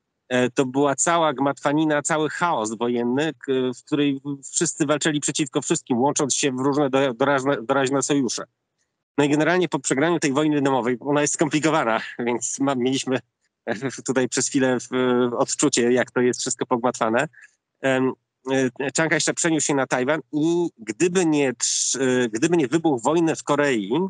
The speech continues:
czyli, czyli to są lata tysiąc dziewięćset pięćdziesiąt pięćdziesiąt trzy, to Tajwan byłby pozostawiony samym sobie i są w-,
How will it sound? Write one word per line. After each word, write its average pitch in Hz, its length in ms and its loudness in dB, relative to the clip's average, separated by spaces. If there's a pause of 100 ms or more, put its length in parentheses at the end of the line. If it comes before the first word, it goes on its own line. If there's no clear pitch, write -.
(100)
czyli, 123 180 -2 (120)
czyli 123 140 -10
to 131 100 -4
są 123 160 0
lata 135 220 0
tysiąc 131 320 -4
dziewięćset 135 320 -2
pięćdziesiąt 131 440 -2
pięćdziesiąt 123 380 -4
trzy, 123 360 -2 (640)
to 143 480 0
Tajwan 190 360 0
byłby 170 560 -2 (120)
pozostawiony 165 560 0
samym 180 300 -2
sobie 156 260 -4
i 165 80 -4
są 175 420 -2 (400)
w-, 151 180 -4